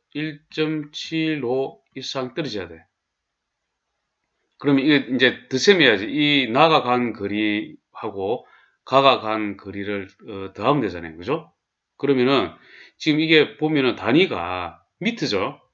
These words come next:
그죠? 분은 맞춰졌어. 그럼 미터니까 이거를, 어, 뭐로 고쳐야 될까? 이게 지금 이건 킬로미터잖아. 그래서 이거는 천칠백오십 미터로 고치셔야 되는 겁니다. 그렇게 한 다음에,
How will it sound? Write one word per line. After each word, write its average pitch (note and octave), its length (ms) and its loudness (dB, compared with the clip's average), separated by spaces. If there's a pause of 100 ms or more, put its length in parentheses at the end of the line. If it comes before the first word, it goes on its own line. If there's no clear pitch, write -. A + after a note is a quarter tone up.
(960)
그죠? A2+ 420 -4 (140)
분은 G3 300 4
맞춰졌어. A2 800 -2 (340)
그럼 - 240 4
미터니까 D3+ 840 2
이거를, F3 600 0 (300)
어, G2+ 400 -8 (100)
뭐로 B2+ 200 -2
고쳐야 D3+ 240 0
될까? B2 160 -2
이게 E3+ 120 2
지금 D#3 200 0
이건 D#3 180 0
킬로미터잖아. A2 800 -6 (400)
그래서 B2+ 280 -4
이거는 B2+ 260 0 (340)
천칠백오십 D3 1700 -4
미터로 C#3+ 640 -4 (300)
고치셔야 A#2 320 -6
되는 D#2+ 180 -16
겁니다. - 260 -20 (1000)
그렇게 D#3+ 320 0
한 C3+ 180 0
다음에, C3 540 2